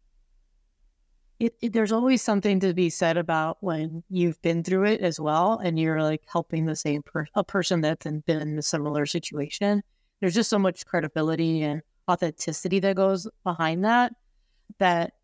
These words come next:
you get better outcome in that way, right? So that's amazing that you can support these women in this case for this project.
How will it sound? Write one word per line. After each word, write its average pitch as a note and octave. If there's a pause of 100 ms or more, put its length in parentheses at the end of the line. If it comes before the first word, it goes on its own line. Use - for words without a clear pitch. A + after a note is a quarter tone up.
(140)
you F#3+
get G#3
better E3
outcome E3
in D#3
that D#3
way, E3
right? D#3+
So E3
that's F#3+
amazing D#3+
that F#3
you F#3
can F3+
support -
these E3+ (140)
women F3 (840)
in F#3+
this F#3
case F3
for F#3+
this F3
project. E3+